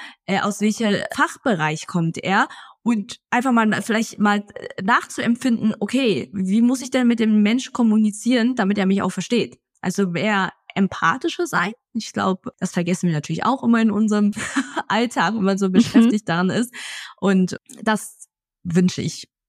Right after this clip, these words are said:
Speaker 1: mir zumindest für die Zukunft, dass wir da bewusster in dem Umgang mit den Menschen haben.
Speaker 2: Ich würd ja fast behaupten, korrigier mich, wenn ich da komplett falsch liege, aber H R bringt ja eine Grundempathie mit.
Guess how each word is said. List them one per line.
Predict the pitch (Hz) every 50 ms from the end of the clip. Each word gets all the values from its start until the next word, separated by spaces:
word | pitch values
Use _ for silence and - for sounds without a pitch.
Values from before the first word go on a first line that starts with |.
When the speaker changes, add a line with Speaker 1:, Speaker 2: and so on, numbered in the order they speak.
| _ -
Speaker 1:
mir | - 170 170 170 160 156 -
zumindest | - 160 160 156 156 151 151 - - - - _
für | - - 170
die | 160 -
Zukunft, | - - 185 - - 165 156 175 208 226 - - -
dass | - 156 - - -
wir | 165 160 160 151 151 147 147 143 - -
da | - 165 165
bewusster | - - 165 151 151 170 185 - - - 160 151
in | 147 151
dem | 151 151 -
Umgang | - 170 175 180 - 170 151 151
mit | 151 151
den | 156 151 151
Menschen | 151 160 170 - - 156 143 143 143 - - - - - - _ -
haben. | - 175 160 143 - - - - - _ _ _ _ _ _ _ 208 196 190 -
Speaker 2:
Ich | - 170 -
würd | 175 165 -
ja | 175 175
fast | - - - - - - _
behaupten, | - 185 - - 175 185 - _ _ - 247 285 320 - -
korrigier | - - 180 180 185 170 190 202 214
mich, | 208 190 -
wenn | 208 202 196
ich | -
da | - 190
komplett | 190 - - 175 202 185 - -
falsch | - - 175 170 - -
liege, | - 170 175 185 185 - -
aber | 190 185 180 175 175 - - -
H | 175 165 - - -
R | 185 175 180 202 220 220 - - - - -
bringt | - 185 196 208 -
ja | 185
eine | 180 175 175
Grundempathie | - - - 190 196 196 - 185 170 - - 180 - - - 185 170
mit. | 170 180 175 - - -